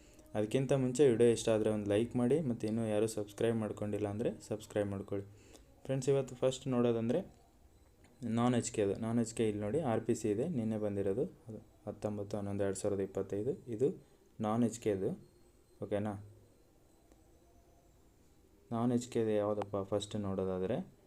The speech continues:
ಕೆ ಎಸ್ ಡಿ ಎಲ್ ಅಂತ ಇದೆ ನೋಡಿ, ಕರ್ನಾಟಕ ಸೋಪ್ ಆ್ಯಂಡ್ ಡಿಟರ್ಜೆಂಟ್ ಲಿಮಿಟೆಡ್ ಇದೆಯಲ್ಲ, ಅಲ್ಲಿ ಯಾವುದೋ ಇದು ಕಿರಿಯ ಅಧಿಕಾರಿ, ಕಿರಿಯ ಅಧಿಕಾರಿ. ನೆಕ್ಸ್ಟ್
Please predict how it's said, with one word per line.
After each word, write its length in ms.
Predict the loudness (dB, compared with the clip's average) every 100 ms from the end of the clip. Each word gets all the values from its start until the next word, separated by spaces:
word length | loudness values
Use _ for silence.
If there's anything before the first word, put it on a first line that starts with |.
| -20 -6
ಕೆ 120 | 2
ಎಸ್ 360 | 4 4 0 -12 -4
ಡಿ 80 | 2
ಎಲ್ 180 | 2 2
ಅಂತ 200 | 0 2
ಇದೆ 240 | 2 2
ನೋಡಿ, 220 | -2 -6 -10 -16 -20 -20 -18 -6
ಕರ್ನಾಟಕ 560 | -2 0 0 0 0
ಸೋಪ್ 680 | -2 0 2 2 0 -14 -8
ಆ್ಯಂಡ್ 220 | -4 -2
ಡಿಟರ್ಜೆಂಟ್ 560 | 0 0 0 0 -4 -2
ಲಿಮಿಟೆಡ್ 380 | -2 0 0 0
ಇದೆಯಲ್ಲ, 260 | 2 2 0 -4 -4
ಅಲ್ಲಿ 280 | 0 2 0 -4 -20 -20 -20 -20 -20 -20 -8 -4
ಯಾವುದೋ 240 | -2 -2
ಇದು 260 | -2 0 -2 -4 -12 0
ಕಿರಿಯ 340 | 6 10 10
ಅಧಿಕಾರಿ, 420 | 8 4 2 2 -2 -14 -20 -6
ಕಿರಿಯ 300 | 2 4 4
ಅಧಿಕಾರಿ. 420 | 2 0 0 0
ನೆಕ್ಸ್ಟ್ 340 | 0 -2 0